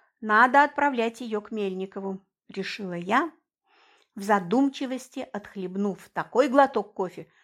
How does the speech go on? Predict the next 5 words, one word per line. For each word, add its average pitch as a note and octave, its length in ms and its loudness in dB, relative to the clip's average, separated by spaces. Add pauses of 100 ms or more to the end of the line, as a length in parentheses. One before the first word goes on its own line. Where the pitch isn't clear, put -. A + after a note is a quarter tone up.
(160)
что - 200 -12
тут G3 220 -6
же G3 120 -4
закашлялась. F3 920 -4 (1040)
Черт, - 480 2